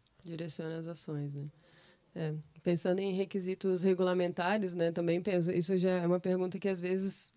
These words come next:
é, muitas vezes acontece até dos, os auditores, né? Ah,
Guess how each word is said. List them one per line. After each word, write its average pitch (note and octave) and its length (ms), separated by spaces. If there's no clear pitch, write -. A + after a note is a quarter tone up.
é, E3 440
muitas F#3 440
vezes F3 180
acontece F3+ 540
até F#3+ 160
dos, A3 260
os G3 140
auditores, F#3 580
né? D#3+ 320
Ah, E3+ 360